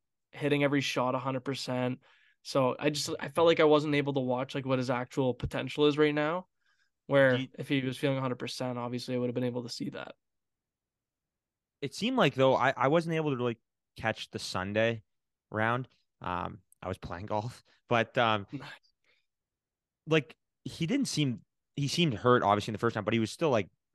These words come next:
Speaker 2: you know, playing well. Obviously, Tiger played really well.
Speaker 1: Yeah,
Speaker 2: Um,
Speaker 1: Tiger was a
Speaker 2: but the
Speaker 1: stud.
Speaker 2: Sunday, like, did you seem to, his injury had more impact on it, or they just didn't have it?
Speaker 1: I,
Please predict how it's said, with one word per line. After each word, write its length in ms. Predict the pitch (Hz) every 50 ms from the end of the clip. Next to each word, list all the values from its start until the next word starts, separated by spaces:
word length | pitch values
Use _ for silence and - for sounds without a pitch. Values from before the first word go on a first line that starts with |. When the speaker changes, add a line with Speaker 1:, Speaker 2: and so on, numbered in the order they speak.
| _ _
Speaker 2:
you 80 | - 113
know, 100 | 101 95
playing 260 | - - - 110 101
well. 100 | 92 -
Obviously, 280 | 101 127 135 127 - 117
Tiger 320 | - 110 101 107 98 90
played 180 | 85 87 82 82
really 200 | 82 85 80 76
well. 280 | 71 67 69 78 82 - _ _ _ _ _ _ _ _ _ _ -
Speaker 1:
Yeah, 280 | 101 92 87 143 - 78
Speaker 2:
Um, 60 | -
Speaker 1:
Tiger 320 | - - 127 147 147 139
was 140 | 135 131 120
a 100 | 117 -
Speaker 2:
but 160 | - 131 123 -
the 80 | 131
Speaker 1:
stud. 80 | 113 -
Speaker 2:
Sunday, 340 | 156 160 160 151 135 127 120
like, 220 | 117 113 107 - - - _ _ _ _ _ _ _ - 135
did 160 | 110 123 123
you 100 | 123 143
seem 280 | 151 - - 156 160 156
to, 160 | 143 117 - - - - -
his 200 | - 123 123 110
injury 260 | 113 117 117 113 123
had 140 | 113 113 110
more 180 | 107 101 98 95
impact 340 | 98 101 127 120 127 - 135
on 120 | 131 143
it, 100 | 147 -
or 100 | - 107
they 120 | 101 101 107
just 180 | 117 110 101
didn't 180 | - 104 98 87
have 260 | 82 80 80 85 78
it? 80 | 52 - _ _ _ _ _ _ _ _ _ _ _ _ _ _ _ _ _ _ _ _ _ _ _ _ _ _ _ _ _ _ _ _ _ -
Speaker 1:
I, 120 | - -